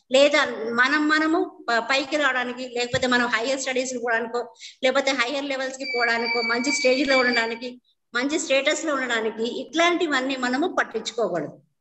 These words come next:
పక్కన వాళ్ళు ఏం చే-, ఏమన్నా కానీ, ఏం చేసినా కానీ మనం వాటిని, వాటిని దృష్టిలో పెట్టుకోకూడదు, వాటిని లెక్కలో తీసుకోకూడదు. మనం వాటన్నిటిని మించి మనము మన గోల్ రీచ్ కావడమే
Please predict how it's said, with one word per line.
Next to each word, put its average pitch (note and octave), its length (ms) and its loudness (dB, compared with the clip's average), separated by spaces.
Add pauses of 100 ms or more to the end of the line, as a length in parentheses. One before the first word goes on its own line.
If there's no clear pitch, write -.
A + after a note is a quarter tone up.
(460)
పక్కన C4 340 0
వాళ్ళు B3+ 320 0
ఏం C4+ 160 -2
చే-, B3 220 -2
ఏమన్నా B3+ 360 0
కానీ, B3 180 -2
ఏం A#3+ 240 0
చేసినా A#3+ 280 0
కానీ A#3 180 -6
మనం A3+ 220 -2
వాటిని, G#3+ 300 -2 (360)
వాటిని A#3 280 0
దృష్టిలో D4 300 2
పెట్టుకోకూడదు, C#4+ 640 0
వాటిని C#4+ 320 -2
లెక్కలో A#3+ 280 -2
తీసుకోకూడదు. A#3 600 0
మనం F#3 280 -4 (720)
వాటన్నిటిని C#4 560 2
మించి C#4 320 2
మనము D#4+ 320 2
మన A#3+ 440 -6
గోల్ C4+ 200 4
రీచ్ B3 240 2
కావడమే A#3+ 480 0